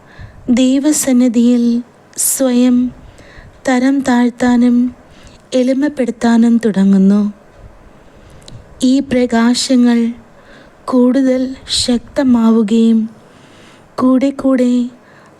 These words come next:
ആവർത്തിക്കുകയും ചെയ്യുന്നു. ആത്മാവ് എത്രമാത്രം സുതാര്യമാകുന്നുവോ, അത്രമാത്രം ഈ പ്രകാശം അതിലേക്ക്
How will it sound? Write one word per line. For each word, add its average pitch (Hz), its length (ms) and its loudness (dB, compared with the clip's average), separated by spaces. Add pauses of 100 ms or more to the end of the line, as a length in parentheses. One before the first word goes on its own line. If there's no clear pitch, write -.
ആവർത്തിക്കുകയും 254 1080 0
ചെയ്യുന്നു. 208 840 0 (1700)
ആത്മാവ് 254 880 0 (580)
എത്രമാത്രം 254 1000 -2 (300)
സുതാര്യമാകുന്നുവോ, 233 1700 0 (840)
അത്രമാത്രം 247 1080 0 (680)
ഈ 262 140 4
പ്രകാശം 254 1000 0 (580)
അതിലേക്ക് 254 760 0